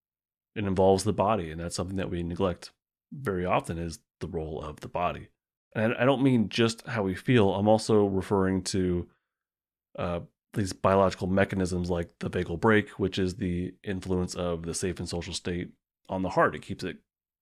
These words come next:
beating at a calmer pace. Again, Polyvagal one oh one, if you have no idea what I'm talking about, on justin L M F T dot com. We have to build the capacity to feel safe. And that's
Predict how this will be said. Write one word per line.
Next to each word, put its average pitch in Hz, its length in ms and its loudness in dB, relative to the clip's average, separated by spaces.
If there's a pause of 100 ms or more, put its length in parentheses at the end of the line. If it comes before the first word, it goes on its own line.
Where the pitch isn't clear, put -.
(160)
beating 95 260 0
at 85 60 -4
a 87 60 -6
calmer 90 280 -6
pace. 95 260 0
Again, 92 340 -4 (200)
Polyvagal 92 400 0
one 85 160 -2
oh 85 60 -2
one, 82 160 -4
if 82 100 -10
you 85 60 -4
have 80 100 -6
no 82 240 -4
idea 82 160 -6
what 76 60 -8
I'm 78 60 -12
talking 78 240 -10
about, 76 260 -12 (420)
on 80 220 -8
justin 92 340 -4
L 85 140 -4
M 87 60 -4
F 82 100 -10
T - 100 -8
dot 85 220 -6
com. 80 320 -12 (1700)
We 123 80 4
have 139 160 4
to - 80 0
build 98 460 2
the 117 80 0
capacity 95 560 -4
to 95 80 -2
feel 101 180 0
safe. 101 320 -4
And 95 120 -6
that's 101 400 0